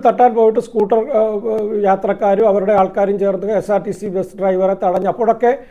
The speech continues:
ഈ ഡ്രൈവറുടെ ഭാഗത്തു നിന്നാണ് മോശം പെരുമാറ്റം എന്നുള്ളതുകൊണ്ട് മാധ്യമങ്ങളുമൊക്കെ അതിനെതിരെയാണ് പ്രതികരിക്കാറുള്ളത്. ഇവിടെ എന്തുകൊണ്ട് തിരിച്ചു സംഭവിച്ചു? സ്ത്രീകളോട് ഇങ്ങനെ ഡ്രൈവർ മോശമായി പെരുമാറി, അതിൻ്റെ, ആ, ലഭ്യമായ തെളിവുകളിൽ നിന്ന് അതിന് വസ്തുതകളുണ്ട്.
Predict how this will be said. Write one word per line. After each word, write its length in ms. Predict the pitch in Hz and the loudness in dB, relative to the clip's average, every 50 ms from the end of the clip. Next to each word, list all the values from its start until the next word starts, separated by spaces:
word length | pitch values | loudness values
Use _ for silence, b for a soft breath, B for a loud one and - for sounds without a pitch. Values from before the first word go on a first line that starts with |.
| B B B B B B - 202 | B B B B B B -2 -2
ഈ 60 | 220 185 | 0 2
ഡ്രൈവറുടെ 520 | 220 220 208 214 208 233 226 233 220 233 285 285 262 220 - | 2 4 4 4 4 4 4 4 4 2 2 0 -4 -6 -4
ഭാഗത്തു 300 | 208 226 214 226 208 240 220 220 | -2 0 0 0 0 0 0 0
നിന്നാണ് 240 | 214 214 208 214 247 220 | 0 -2 -2 -2 -2 -2
മോശം 220 | 208 202 - 220 214 | -4 -4 -4 -4 -2
പെരുമാറ്റം 340 | 196 202 196 208 214 190 - 208 | -2 -2 -2 -2 -2 -2 -2 -2
എന്നുള്ളതുകൊണ്ട് 540 | 214 208 208 214 208 202 202 196 190 214 226 - b b b b b b 226 190 | -2 -2 -2 -2 -2 -2 -2 -2 -2 -2 -2 -4 b b b b b b -4 -2
മാധ്യമങ്ങളുമൊക്കെ 680 | 196 208 - - 226 226 226 226 226 226 220 220 220 240 226 | -2 -2 -2 -2 -2 -2 0 0 2 2 2 2 0 0 0
അതിനെതിരെയാണ് 520 | 196 233 240 233 196 240 247 240 240 240 240 240 | 2 2 2 2 2 4 2 4 4 2 0 0
പ്രതികരിക്കാറുള്ളത്. 760 | 226 - - 233 233 208 220 226 208 190 165 147 120 98 - - - - - - b b b b b b b b b - 160 170 | 0 0 0 0 -2 0 2 2 2 2 0 -4 -6 -10 -14 -18 -20 -20 -20 -20 b b b b b b b b b -8 -4 0
ഇവിടെ 220 | 196 208 285 320 285 277 285 | 0 4 4 6 4 4 4
എന്തുകൊണ്ട് 320 | 247 254 254 254 247 - 202 240 | 2 2 2 2 2 2 0 -2
തിരിച്ചു 240 | 208 220 214 262 240 - | -2 -2 -2 -4 -2 -2
സംഭവിച്ചു? 440 | 220 202 196 185 196 190 185 185 151 139 135 | -2 -2 0 0 0 -2 -2 -4 -8 -12 -10
സ്ത്രീകളോട് 640 | - 185 165 185 214 208 240 247 240 233 233 226 233 262 214 | -8 -6 -4 -2 0 2 4 6 6 6 4 4 2 2 0
ഇങ്ങനെ 180 | 202 220 226 196 | 0 -2 -2 0
ഡ്രൈവർ 320 | 196 202 196 196 190 214 226 214 202 | 0 0 0 0 0 0 0 0 -2
മോശമായി 480 | 190 190 190 - 202 208 202 208 208 202 - | -2 -2 -2 -4 -6 -4 -4 -4 -4 -2 -2
പെരുമാറി, 460 | 196 180 185 180 190 190 190 190 233 254 185 | -2 -2 -2 -4 -4 -4 -4 -4 -4 -2 -2
അതിൻ്റെ, 240 | 185 185 180 196 214 247 B B B B B B B B - 254 | -2 -2 -2 -4 -4 -6 B B B B B B B B -8 -4
ആ, 100 | 220 185 175 | -4 -2 -2
ലഭ്യമായ 540 | 190 190 156 - - 254 240 240 240 233 240 254 - | -2 -2 -2 0 2 4 6 6 6 4 4 4 4
തെളിവുകളിൽ 440 | 233 220 208 208 214 214 214 214 208 208 | 2 2 2 2 4 4 2 2 2 0
നിന്ന് 200 | 202 196 220 277 277 - - | -2 -4 -4 -6 -6 -4 -2
അതിന് 220 | 196 196 175 170 - - - - - 214 | -2 0 -2 -4 -6 -8 -12 -10 -4 -2
വസ്തുതകളുണ്ട്. 640 | 196 190 - - 233 220 220 202 185 160 123 113 131 | -2 -2 -2 0 0 2 2 2 2 0 -2 -4 -4